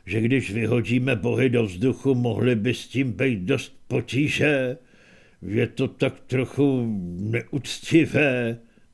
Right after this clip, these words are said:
"A ty jsi musel zneuctít během života pěknou řádku chrámů, je to tak, Jindřichu?"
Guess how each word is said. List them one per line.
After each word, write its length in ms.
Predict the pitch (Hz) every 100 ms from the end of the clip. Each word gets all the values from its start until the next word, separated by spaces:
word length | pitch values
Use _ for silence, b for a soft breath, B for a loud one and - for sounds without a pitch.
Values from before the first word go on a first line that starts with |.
| - _ -
"A 60 | 131
ty 160 | 165 220
jsi 180 | 240
musel 360 | 254 240 269 254
zneuctít 680 | 104 190 247 - - 262 143
během 360 | 202 214 226
života 440 | 127 220 226 - 233
pěknou 460 | 220 220 214 247
řádku 420 | 170 226 - 285
chrámů, 600 | 240 - 262 294 302 262
je 120 | 190 190
to 180 | 240
tak, 420 | 180 185 214 269 254
Jindřichu?" 840 | 226 165 233 - 233 247 294